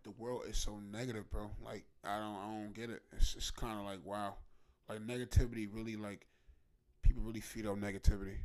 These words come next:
Like, that shit is wild to me. Like, like, it's wild. Like, it's just so wild.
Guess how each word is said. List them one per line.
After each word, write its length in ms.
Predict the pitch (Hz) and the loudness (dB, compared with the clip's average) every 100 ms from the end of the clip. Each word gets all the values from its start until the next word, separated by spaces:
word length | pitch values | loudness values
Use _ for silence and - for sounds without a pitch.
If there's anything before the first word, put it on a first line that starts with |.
| - - - _ _ _ - | -8 -14 -20 _ _ _ -10
Like, 160 | 76 104 | -8 4
that 160 | 107 | 8
shit 180 | - 98 | 8 6
is 160 | 90 92 | -2 -6
wild 460 | 95 107 110 101 | -2 0 0 -2
to 80 | 101 | -6
me. 140 | 95 98 101 107 | -10 -10 -12 -10
Like, 220 | 95 - _ - | -12 -14 _ -14
like, 260 | 113 113 - - - | -12 -12 -14 -20 -10
it's 220 | 123 107 | -8 -4
wild. 420 | 107 107 104 98 - - - | -4 -2 -4 -6 -12 -16 -18
Like, 200 | 101 104 - 104 | -18 -18 -16 -16
it's 80 | 101 | -14
just 160 | 98 | -14
so 60 | 98 92 | -12 -12
wild. 260 | 92 90 | -12 -14